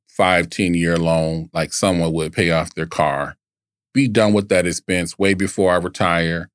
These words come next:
spend the last fifteen, twenty years stacking up retirement money. For me, it's a very doable plan.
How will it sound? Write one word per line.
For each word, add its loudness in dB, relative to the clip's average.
spend -2
the 2
last 2
fifteen, -2
twenty -2
years -4
stacking -4
up -4
retirement -2
money. -16
For 2
me, 4
it's 0
a 4
very 2
doable 2
plan. -4